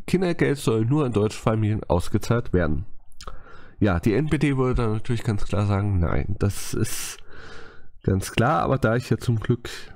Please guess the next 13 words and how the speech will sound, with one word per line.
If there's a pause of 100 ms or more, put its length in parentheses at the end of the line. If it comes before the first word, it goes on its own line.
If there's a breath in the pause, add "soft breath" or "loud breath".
(580)
nicht
die
N
P
D
bin
und (840 loud breath)
ich
grundsätzlich
nichts
von
so
rechtspopulistischen